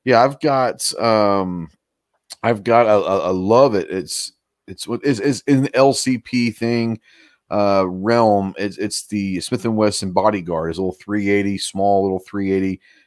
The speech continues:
Throw that in the pocket, and I love it. But, uh, I, I don't, I don't carry ankle. I'll just, if I, if I have it, I've actually got,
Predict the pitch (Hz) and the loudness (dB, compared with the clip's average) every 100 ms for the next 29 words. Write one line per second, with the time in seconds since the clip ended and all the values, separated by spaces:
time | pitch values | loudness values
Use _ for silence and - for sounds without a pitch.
0 | _ - 110 104 78 92 - 104 101 98 | _ -2 2 2 0 -10 -2 0 0 -2
1 | 95 - _ _ _ _ - - 98 95 | -6 -6 _ _ _ _ -16 -6 -2 0
2 | 95 104 98 92 98 80 - 98 92 104 | 4 4 4 2 0 -2 -2 -2 0 0
3 | 95 80 98 104 113 120 143 214 202 _ | 2 0 -2 0 0 2 2 0 -4 _
4 | - 113 110 139 165 - - - 151 139 | -8 -8 -2 -2 -2 -6 -18 -8 -4 -4
5 | - 110 110 - - 82 85 87 - 107 | -2 -2 -2 -6 -14 -6 -4 -2 0 2
6 | 139 123 - 98 104 101 98 - 98 110 | 2 -2 -4 0 0 0 -4 -2 -2 2
7 | 135 139 110 107 104 156 156 139 127 127 | 2 2 2 2 -2 -2 -4 0 2 2
8 | - | 0